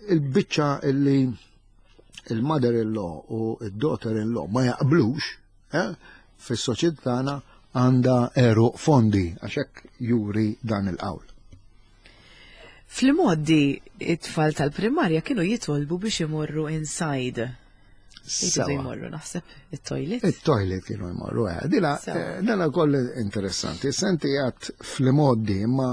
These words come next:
Speaker 1: fl-modi kemm sa morru lura? Jiena naħseb li rridu morru lura għal, mm, l-ewwel nofs tas-seklu għoxrin, sewa, ins-, il-kelma inside hija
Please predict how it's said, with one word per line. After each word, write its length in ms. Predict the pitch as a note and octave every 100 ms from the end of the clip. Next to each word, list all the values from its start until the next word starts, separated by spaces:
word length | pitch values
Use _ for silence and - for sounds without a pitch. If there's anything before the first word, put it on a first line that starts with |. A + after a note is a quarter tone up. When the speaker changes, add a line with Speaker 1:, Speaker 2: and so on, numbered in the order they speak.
| B2
Speaker 1:
fl-modi 1000 | B2 C#3+ C#3+ D3 C#3 C3+ D3 C#3+ C#3 - _ - -
kemm 360 | - D3 B2+ G#2+
sa 200 | - G#2+
morru 320 | G#2 F#2+ E2+
lura? 340 | D#2+ D#2+ D#2+ - - - _
Jiena 240 | C3 A#2+
naħseb 380 | C#3+ C#3 C#3+ B2+
li 480 | B2 B2 B2+ B2 B2 B2+
rridu 340 | A#2 C#3+ B2
morru 360 | A#2+ C#3+ A2+ G#2
lura 400 | B2+ C3 B2 A#2+ A#2+ A2+ - - -
għal, 480 | A#2 A2 A2 G#2 G2+
mm, 600 | G2+ F#2+ E2+ E3 - - - - - _
l-ewwel 500 | C3+ D3 C3+ A#2+ A#2
nofs 500 | B2+ C3 - - - _
tas-seklu 600 | - A2+ - A#2+ - A#2
għoxrin, 680 | A2 G#2+ G2+ - B2+ B2+ F#2+ E2+ -
sewa, 440 | - - - A#2+ C#3 D#3 C#3
ins-, 340 | A#2 A2 G2+ -
il-kelma 480 | G#2+ A2 G#2 G#2 A2+
inside 520 | A2+ D3 A#2+ A#2 G#2 - - -
hija 340 | - G#2 G2+